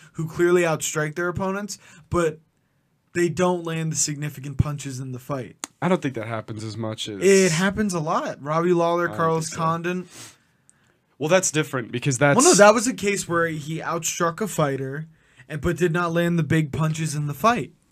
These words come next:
Speaker 1: And that's what I'm
Speaker 2: I think
Speaker 1: talking
Speaker 2: the
Speaker 1: about.
Speaker 2: issue with that is, uh, almost losing in the last round. That's like the M V P Paul Daly fight. Like,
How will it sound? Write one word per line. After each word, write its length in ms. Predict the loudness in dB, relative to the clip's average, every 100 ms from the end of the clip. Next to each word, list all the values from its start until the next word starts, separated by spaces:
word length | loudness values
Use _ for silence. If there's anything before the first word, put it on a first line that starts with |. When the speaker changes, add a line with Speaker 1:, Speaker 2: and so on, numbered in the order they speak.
| -16 _ -2
Speaker 1:
And 80 | 0
that's 180 | 2
what 60 | 4
I'm 80 | 4
Speaker 2:
I 40 |
think 160 | 6 6
Speaker 1:
talking 180 | 6 2
Speaker 2:
the 60 |
Speaker 1:
about. 0 |
Speaker 2:
issue 260 | 2 2 2
with 120 | 0
that 240 | 2 2 2
is, 380 | 0 -2 -4 -6 _ _ _ -20 _ -2
uh, 320 | -2 -2 -2
almost 320 | 0 2 2
losing 420 | 0 2 4 4 2
in 60 |
the 80 | 2
last 380 | 2 2 0 -2
round. 420 | -4 -4 -6 -10 -4
That's 220 | -2 4
like 360 | 6 4 0 -18 -8
the 280 | -2 0
M 120 | 2 2
V 140 | 2
P 180 | 2 -2
Paul 220 | 0 0
Daly 260 | 0 -2 -2
fight. 340 | -6 -8 -6
Like, 240 | -8 -8